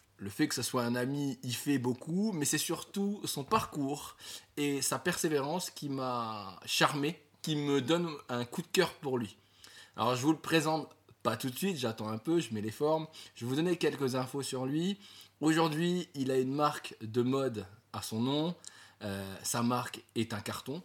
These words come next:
enfin, du moins à mes yeux, et aux yeux de nombreux influenceurs de la mode. Et il reste humble, il a un chemin qui est complètement atypique, et c'est avec lui qu'aujourd'hui je vais échanger.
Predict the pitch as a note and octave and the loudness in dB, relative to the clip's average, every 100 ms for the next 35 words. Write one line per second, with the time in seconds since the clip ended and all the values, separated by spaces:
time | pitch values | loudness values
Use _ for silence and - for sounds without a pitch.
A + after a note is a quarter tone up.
0 | _ - - F2 G2+ - G#2 A2 G#2+ G#2 | _ -20 -16 -10 -10 -6 -2 0 0 0
1 | A#2 - A#3+ E4 G#3 C3+ G3 F3 B2 A#2 | -2 -2 2 4 4 6 2 4 2 2
2 | C#3 C#3 A#2+ D3+ C3+ A#2+ C3 A#2 C3+ B2 | 2 2 2 2 0 -4 -4 -4 -2 -2
3 | A2+ G#2+ D3 G3 F#3 - - - - - | -2 0 2 2 0 -10 -12 -10 -12 -16
4 | - - B3 C4+ G#3 G3 F#3+ F3 E3+ F3 | -8 2 8 10 10 8 8 6 6 4
5 | G3+ G#3+ - - E3 D3+ D3 D3 C#3+ C#3 | 4 -2 -6 -4 2 4 4 4 2 2
6 | D3+ D3 D#3 D3+ B2 A2 F3+ F3 E3 D3 | 0 0 0 -2 -2 -2 -2 -2 -2 -4
7 | C3+ D#3+ - B2+ E3 F3 - - - C3 | -4 -4 -4 -10 -10 -10 -10 -12 -6 -4
8 | - C3+ B2+ G#3 G3+ E3 - C3 C#3+ D3+ | -2 -4 0 2 2 0 -4 -8 -10 -10
9 | _ _ - G3 D#3 C3+ B2+ C3+ B2 A#2 | _ _ 0 2 2 -2 -2 -6 -2 -2
10 | G#2+ G#2+ G#2 A#2+ C3+ C3+ | -2 -6 -4 0 0 0